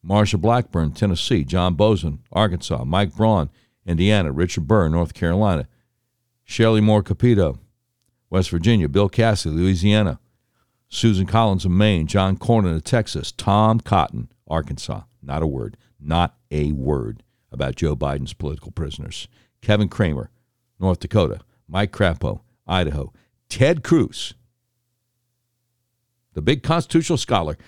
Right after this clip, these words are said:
Ted Cruz out of Texas. Has he said anything about Joe Biden's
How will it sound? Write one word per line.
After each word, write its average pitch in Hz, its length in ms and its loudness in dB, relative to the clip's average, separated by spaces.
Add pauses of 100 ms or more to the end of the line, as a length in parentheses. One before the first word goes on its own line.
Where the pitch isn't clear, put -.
(200)
Ted 190 300 0
Cruz 147 300 4
out 123 100 2
of 113 80 -6
Texas. 82 400 -4 (220)
Has 131 160 2
he 156 100 2
said 123 300 2 (100)
anything 240 500 2 (1800)
about 110 280 2
Joe 139 200 4
Biden's 117 540 0